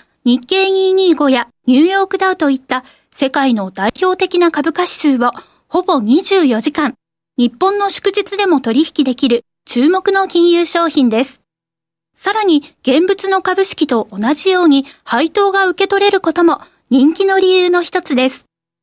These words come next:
人気のナスダック百も新登場。ますます盛り上がるクリック株三六五を岡三オンラインで始めてみませんか？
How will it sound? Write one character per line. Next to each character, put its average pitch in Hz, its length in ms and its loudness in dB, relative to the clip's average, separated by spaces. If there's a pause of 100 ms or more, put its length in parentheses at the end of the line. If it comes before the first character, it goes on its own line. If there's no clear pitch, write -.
(460)
人 311 220 4
気 330 160 0
の 294 260 2 (160)
ナ 254 140 -2
ス 381 160 -6
ダ 370 140 -2
ッ - 20 -6
ク - 180 -10
百 226 400 -2
も 359 180 2
新 240 400 0
登 427 220 2
場。 330 300 0 (580)
ま 240 120 -2
す - 120 -8
ま 440 140 0
す - 100 -2
盛 311 200 4
り 320 60 2
上 330 60 0
が 320 140 -2
る 262 180 2
ク - 160 -8
リ 294 160 0
ッ - 40 -20
ク 359 120 -2
株 294 240 -4
三 262 260 0
六 349 240 0
五 330 120 0
を 294 160 0 (320)
岡 247 240 -6
三 392 260 0
オ 403 80 0
ン 403 80 0
ラ 403 120 -2
イ 403 120 0
ン 359 60 4
で 269 160 0
始 214 320 -6
め 269 100 2
て 302 100 -2
み 294 140 6
ま 294 100 2
せ 302 140 -2
ん 262 80 2
か？ 240 220 -4